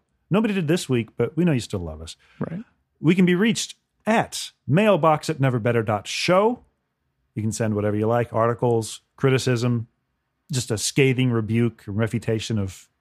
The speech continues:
Speaker 1: everything that we're about. That's fine.
Speaker 2: In essay form.
Speaker 1: Yes, please. Uh, hamburger style.
Speaker 2: M L A.
Speaker 1: Yes. With, with works cited.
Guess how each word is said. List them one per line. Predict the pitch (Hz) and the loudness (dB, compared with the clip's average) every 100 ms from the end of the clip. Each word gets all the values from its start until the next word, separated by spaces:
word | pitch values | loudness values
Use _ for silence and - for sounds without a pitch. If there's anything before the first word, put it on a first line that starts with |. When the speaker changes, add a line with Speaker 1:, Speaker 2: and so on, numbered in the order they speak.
| _ - | _ -2
Speaker 1:
everything | 131 127 - 117 | 0 0 0 -2
that | 107 | -2
we're | 101 101 | -2 -2
about. | 92 107 113 _ | 0 -2 -2 _
That's | 127 - | -8 -6
fine. | - 98 117 | -6 -4 0
Speaker 2:
In | 123 117 | 0 0
essay | 113 117 104 | 0 -2 -2
form. | 110 101 95 127 | -2 -2 -4 -4
Speaker 1:
Yes, | 117 | -4
please. | - 95 76 - _ - | -4 -12 -12 -18 _ -6
Uh, | 101 101 | -4 -2
hamburger | 117 98 80 78 | -2 -2 -6 -12
style. | - 85 80 | -14 -6 0
Speaker 2:
M | 120 | 2
L | 107 95 | 2 0
A. | 90 - _ | -4 -8 _
Speaker 1:
Yes. | 78 - _ _ _ _ _ _ _ - | -16 -16 _ _ _ _ _ _ _ -2
With, | 131 - | -2 0
with | 131 120 - | -2 -2 -2
works | 92 - | -8 -8
cited. | 80 78 | -10 -12